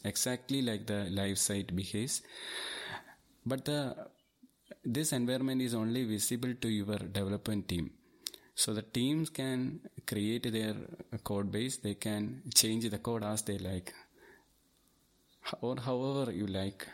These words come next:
until you feel that the product you are developing, the software product you are developing, is a good representation of what you are envisioned.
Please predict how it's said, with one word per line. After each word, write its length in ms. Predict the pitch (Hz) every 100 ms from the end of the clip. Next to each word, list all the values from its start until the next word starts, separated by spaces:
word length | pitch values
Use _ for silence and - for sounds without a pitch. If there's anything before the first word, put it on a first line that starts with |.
| - -
until 320 | 110 123 143
you 240 | 110 113
feel 320 | - 107 107 101
that 320 | 98 113 - - _ -
the 420 | 101 98 95 - - _ - 107 -
product 420 | 110 123 - -
you 180 | 101 101
are 60 | 98
developing, 520 | 95 92 92 92 87
the 100 | 98
software 440 | - 98 - 117
product 360 | - 98 98 -
you 60 | 95
are 60 |
developing, 520 | 90 92 87 107 147 - -
is 200 | 98 -
a 160 | 98 90
good 220 | 107 95
representation 680 | 104 113 - 113 110 107 107
of 140 | 98 -
what 220 | 95 92 -
you 240 | 101 107 -
are 300 | 101 101 - - - - - - _ _ _ _ - _ -
envisioned. 720 | 107 104 98 - 95 85 82